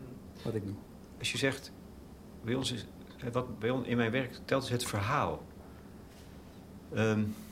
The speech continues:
Speaker 2: wat bedoel je dan? Is dat, is dat dan, hè, dat is het onderscheidend met bijvoorbeeld psychologen of maatschappelijk werkers, begrijp ik.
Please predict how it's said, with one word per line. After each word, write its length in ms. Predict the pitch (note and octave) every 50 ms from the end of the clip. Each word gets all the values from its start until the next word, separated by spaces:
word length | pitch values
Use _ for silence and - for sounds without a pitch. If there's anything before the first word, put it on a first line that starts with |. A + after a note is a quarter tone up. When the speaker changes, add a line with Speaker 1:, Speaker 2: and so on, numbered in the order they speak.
| - - - - - - -
Speaker 2:
wat 160 | - B2 B2
bedoel 220 | A#2+ G#2 F#2 D#3+ F#3
je 80 | F3+
dan? 180 | - F#2 F2 -
Is 120 | A#2 -
dat, 240 | - B2 A#2+ - - -
is 120 | - A#2+
dat 180 | - C#3 C3+ -
dan, 240 | C3 B2 A#2+ A#2 A#2 A2 F#2 -
hè, 300 | - C3+ A#2 - - C2 -
dat 120 | - B2 A2+
is 60 | -
het 80 | - -
onderscheidend 640 | C#3 C3 B2+ A#2 - - D3+ C#3+ B2+ A#2 A2 G#2 A2
met 120 | G#2+ G#2
bijvoorbeeld 340 | G#2 - - - G#2+ F#2+ F2+
psychologen 500 | - - G#2+ - - G2+ A2+ B2 B2 -
of 60 | A#2+
maatschappelijk 440 | A2+ G#2 - - G#2+ G2+ G2 G2 F#2
werkers, 340 | G2+ G#2 A#2+ B2 - - -
begrijp 300 | - - - B2 B2 A#2
ik. 100 | - C#3